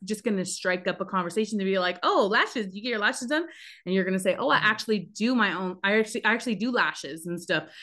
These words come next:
Speaker 1: If you don't have the money or the time to get lash extensions right now, wear strip lashes. Like, you should not ever be seen like this if you are trying to get lash clients. At least have strip lashes on. Like, you can get them super, super cheap on Amazon.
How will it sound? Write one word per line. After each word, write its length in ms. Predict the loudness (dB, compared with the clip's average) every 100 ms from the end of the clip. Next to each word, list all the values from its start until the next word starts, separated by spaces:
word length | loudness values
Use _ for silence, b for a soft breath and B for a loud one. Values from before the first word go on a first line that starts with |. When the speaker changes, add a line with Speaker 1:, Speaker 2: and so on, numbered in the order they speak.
| B
Speaker 1:
If 120 | -2 2
you 120 | 4
don't 280 | 4 0 0
have 220 | 2 2
the 100 | 2
money 280 | 0 0 0
or 100 | 0
the 80 | -2
time 360 | -4 -6 -4
to 100 | -4
get 160 | -4 0
lash 220 | 0 0
extensions 640 | -10 -10 -4 -4 -2 -2
right 160 | 0 2
now, 280 | 4 2 0
wear 200 | 0 0
strip 440 | 0 -4 -2 -2 0
lashes. 460 | -2 -2 -12 -8
Like, 200 | -4 -4 -6 B B
you 120 | 4
should 200 | 6 6
not 340 | 6 8 6 6
ever 240 | 2 2 2
be 160 | 2
seen 260 | -2 -2 -2
like 240 | 0 -2
this 320 | -2 0 0 -2
if 160 | -4 0
you 160 | 2
are 100 | 2 0
trying 360 | -2 -4 -4
to 100 | -6
get 220 | -4 -4 -4
lash 280 | -6 -6
clients. 520 | -8 -4 -2 0 0 -2 B B B 0
At 240 | 0 2
least 380 | 4 6 6 4
have 280 | 2 2 0
strip 300 | -10 -6 -4
lashes 380 | -2 -2 -2 -6
on. 180 | -4 -4
Like, 160 | -6 -8
you 80 |
can 100 | -6
get 80 | -4
them 100 | -4
super, 260 | -6 -8 -6
super 320 | -2 -2 -2
cheap 240 | -2 -2
on 100 | 2
Amazon. 640 | 4 2 2 0 2 2 0